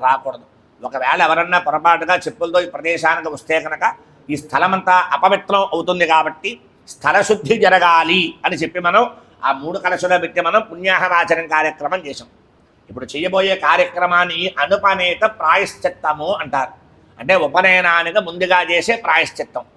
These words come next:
ప్రాయశ్చిత్తం అంటే ఏమిటండి? చేసిన తప్పు సరిదిద్దుకోవడాన్ని ప్రాయశ్చిత్తం అంటారు. మరి ఏమిటా చేసిన తప్పు? మీరు ఇప్పుడు సంకల్పం చెప్పారు మీరు, "మమ కుమారస్య, నా కుమారుడు,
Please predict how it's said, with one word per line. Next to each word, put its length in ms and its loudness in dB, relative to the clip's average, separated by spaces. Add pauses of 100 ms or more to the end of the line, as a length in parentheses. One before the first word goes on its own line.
(380)
ప్రాయశ్చిత్తం 560 0
అంటే 180 0
ఏమిటండి? 580 0 (580)
చేసిన 260 0
తప్పు 260 0
సరిదిద్దుకోవడాన్ని 960 2 (500)
ప్రాయశ్చిత్తం 580 0
అంటారు. 360 -4 (220)
మరి 120 0
ఏమిటా 320 4
చేసిన 380 2
తప్పు? 480 0 (340)
మీరు 100 -10
ఇప్పుడు 160 -4
సంకల్పం 520 2
చెప్పారు 340 4
మీరు, 120 -8 (440)
"మమ 160 0
కుమారస్య, 640 4 (880)
నా 140 0
కుమారుడు, 520 0